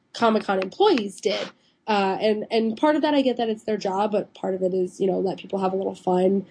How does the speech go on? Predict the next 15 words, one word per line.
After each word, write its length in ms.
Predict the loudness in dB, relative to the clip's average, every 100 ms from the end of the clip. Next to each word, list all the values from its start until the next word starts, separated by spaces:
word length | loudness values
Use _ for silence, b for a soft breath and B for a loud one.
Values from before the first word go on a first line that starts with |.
| b b
For 100 | 2
example, 440 | 4 4 4 4 2
he 220 | 2 0
kind 200 | 2 0
of 80 | 4
waved 260 | 4 6
away 160 | 4 2
security 540 | 0 -2 0 2 2
when 340 | 0 0 0 -2
people 300 | -2 0 0
offered 320 | 0 0 0
up 200 | 0 -4
flower 440 | 2 6 6 4
crowns 520 | 0 -4 -4 -8 -14 -14
to 540 | -6 2 4 2 -2